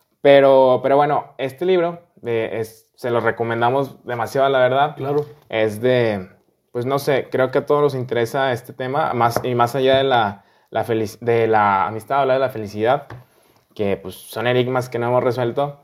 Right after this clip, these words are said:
Speaker 2: Ujú.
Speaker 1: Pero Aristóteles dice que hay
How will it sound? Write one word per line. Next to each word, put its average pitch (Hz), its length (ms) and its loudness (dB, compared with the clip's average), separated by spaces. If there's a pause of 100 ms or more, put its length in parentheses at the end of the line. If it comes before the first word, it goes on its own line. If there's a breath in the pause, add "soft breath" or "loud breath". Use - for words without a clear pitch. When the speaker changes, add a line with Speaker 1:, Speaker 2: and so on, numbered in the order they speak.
(120)
Speaker 2:
Ujú. 139 320 -6
Speaker 1:
Pero 131 680 6
Aristóteles 139 480 0
dice 147 220 -2
que - 100 -4
hay 135 240 -2